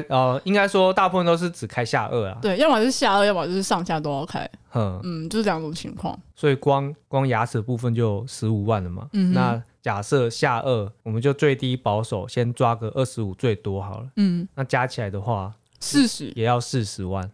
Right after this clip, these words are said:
Speaker 2: 对。而且十五万还不包含一些费用，就是你如果打骨钉的话，一支要五千五百块。
Speaker 1: 很贵耶。
Speaker 2: 但我还不知道我会不会打，我，我是希望不要，因为又很痛。
Speaker 1: 打骨钉是指，呃，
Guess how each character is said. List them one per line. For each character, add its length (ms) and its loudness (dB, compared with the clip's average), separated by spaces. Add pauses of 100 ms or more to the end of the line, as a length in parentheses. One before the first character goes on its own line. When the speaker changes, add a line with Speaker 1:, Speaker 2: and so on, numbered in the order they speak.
(120)
Speaker 2:
对。 280 -4 (540)
而 40 4
且 100 4
十 160 0
五 120 4
万 140 4
还 480 2 (120)
不 100 -10
包 180 4
含 160 2
一 60 -2
些 220 2
费 240 -2
用， 200 -2 (140)
就 100 -2
是 80 6
你 200 4
如 100 0
果 100 0 (120)
打 180 2
骨 240 -4 (100)
钉 460 -2
的 160 2
话， 340 2 (200)
一 120 2
支 500 -2
要 360 4
五 140 -4
千 200 0
五 80 0
百 140 -2
块。 180 -4 (160)
Speaker 1:
很 180 -4
贵 280 2
耶。 220 -8 (100)
Speaker 2:
但 100 4
我 120 4
还 120 4
不 60 2
知 80 4
道 80 4
我 120 2
会 40 0
不 60 -2
会 80 0
打， 280 -4
我， 160 -2 (140)
我 80 6
是 120 0
希 60 4
望 140 4
不 140 -4
要， 180 2
因 80 0
为 140 6
又 240 4
很 340 -4
痛。 260 0 (200)
Speaker 1:
打 120 2
骨 160 0
钉 220 0
是 180 2
指， 400 -6 (100)
呃， 520 -4